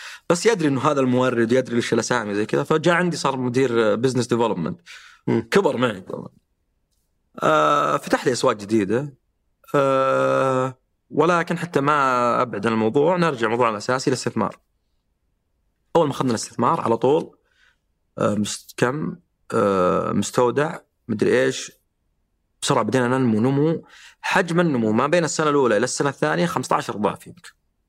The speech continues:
Speaker 2: بس كم
Speaker 1: أو
Speaker 2: كان
Speaker 1: لا.
Speaker 2: اللي، السنة الأولى كم الثانية؟
Speaker 1: آه،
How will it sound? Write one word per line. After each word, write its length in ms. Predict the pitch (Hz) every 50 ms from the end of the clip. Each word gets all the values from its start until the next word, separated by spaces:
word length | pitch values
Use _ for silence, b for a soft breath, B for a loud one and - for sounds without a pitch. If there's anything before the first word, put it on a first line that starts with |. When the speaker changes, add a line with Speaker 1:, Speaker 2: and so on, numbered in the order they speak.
| _
Speaker 2:
بس 160 | - 120 120
كم 140 | 117 120 143
Speaker 1:
أو 60 | 139
Speaker 2:
كان 140 | 104 117 131
Speaker 1:
لا. 60 | 120
Speaker 2:
اللي، 360 | 113 113 113 117 113 117 120 120
السنة 240 | 113 - - 120
الأولى 180 | 113 117 113 107
كم 180 | - - 110 104
الثانية؟ 380 | 98 98 107 110 123 131 - _ _ -
Speaker 1:
آه، 1000 | - 127 139 143 143 143 143 143 143 143 143 139 139 139 135 127 123 117 110 -